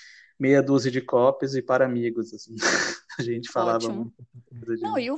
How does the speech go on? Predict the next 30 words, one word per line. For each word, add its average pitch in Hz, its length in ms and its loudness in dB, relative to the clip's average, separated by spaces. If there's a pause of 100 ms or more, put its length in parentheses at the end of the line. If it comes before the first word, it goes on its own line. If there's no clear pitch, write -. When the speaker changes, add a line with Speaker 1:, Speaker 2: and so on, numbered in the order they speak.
Speaker 2:
e 254 100 -2
o 302 40 -2
fanzine 277 520 0
de 311 80 -6
base 269 300 2
é 440 80 -2
isso 349 280 -6
mesmo, 208 380 -4
né? 196 160 -10 (180)
Assim, - 200 -12
Speaker 1:
Sim, 170 260 8
sim. 131 420 -4
Speaker 2:
e - 160 -18
Speaker 1:
A 123 80 -4
gente 117 120 0
Speaker 2:
começa 180 240 -2
Speaker 1:
tinha - 180 0
Speaker 2:
nessa 269 220 -2
Speaker 1:
muito 254 120 -12
Speaker 2:
pequena 240 280 -4
Speaker 1:
isso. 269 100 -8
Speaker 2:
tiragem 226 640 -4
mesmo. 170 420 -16 (1500)
Muito 214 300 -10
bom, 220 120 -4
Speaker 1:
É 254 60 2
Speaker 2:
muito - 140 -4
Speaker 1:
isso - 100 -8
aí. 254 80 -2
Speaker 2:
bom. 330 160 -6